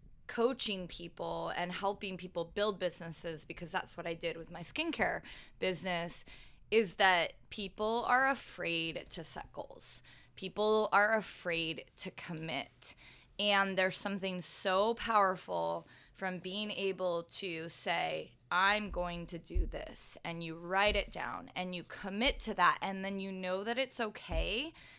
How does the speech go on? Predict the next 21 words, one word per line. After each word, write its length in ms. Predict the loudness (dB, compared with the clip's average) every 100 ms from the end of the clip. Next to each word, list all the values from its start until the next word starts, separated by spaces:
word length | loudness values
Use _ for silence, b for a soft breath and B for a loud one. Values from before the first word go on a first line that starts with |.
| B B -2
that 120 | 0
if 200 | 0 -4
you 220 | -8 -8 -4
don't 340 | 0 2 0 -4 -10
do 220 | -6 -2 -2
it, 160 | -4
you 140 | -6 -10
can 360 | -8 -8 -8
readjust. 1160 | -10 -8 -8 -10 -12 -4 -2 -2 -6 -12 -12 -16 -20 b b b b -20 -20 _ -20 _ -16
And 160 | -12 -6
so 300 | 2 2 2
that, 180 | -2 -6
that's 260 | -10 -10 -10 -18 -4
one 280 | 0 2
thing 180 | 2 2
I 80 | 2
can 200 | 0 -4
encourage 640 | -6 -4 -2 0 0 -2 -8
is 180 | -10
just, 380 | -4 -4 -4 -6 -4
um, 440 | -2 -2 -6